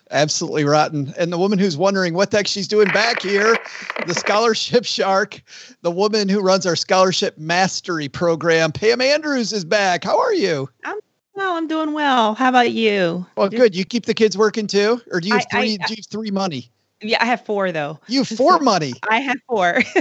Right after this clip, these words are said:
Speaker 2: <laughs> I do. So we're wrapping up, uh, uh, my college kid. They're not calling it spring break. Same thing, but,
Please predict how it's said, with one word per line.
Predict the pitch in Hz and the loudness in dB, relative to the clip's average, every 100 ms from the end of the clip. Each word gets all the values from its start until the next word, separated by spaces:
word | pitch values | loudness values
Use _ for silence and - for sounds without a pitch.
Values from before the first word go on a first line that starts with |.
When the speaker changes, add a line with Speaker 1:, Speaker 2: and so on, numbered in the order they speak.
| - 440 - 480 480 - - | -2 -4 -4 -4 -4 -4 -6
Speaker 2:
<laughs> | 381 - 349 - _ - - - | -6 -8 -12 -12 _ -20 -20 -4
I | 208 208 | 0 0
do. | 190 202 196 185 170 170 | -2 -4 -2 0 -2 -4
So | - 196 | -4 -4
we're | 202 196 | -4 -2
wrapping | 202 196 196 190 | 0 0 0 -2
up, | 180 180 - | 0 -2 2
uh, | 175 170 165 - - - _ - | 4 4 2 -6 -20 -20 _ -2
uh, | 185 | 0
my | 185 | 2
college | 185 262 233 214 - | 0 0 2 0 -2
kid. | 202 | -4
They're | 202 | -2
not | 240 220 | 0 0
calling | - 214 190 | -2 -2 -2
it | - | -6
spring | - 190 180 160 | -6 -4 -4 -4
break. | 170 160 - - - 214 | -2 -2 -4 -12 -20 -4
Same | 285 269 | 0 2
thing, | 220 170 156 156 | 2 0 0 -2
but, | 156 160 - | 2 2 2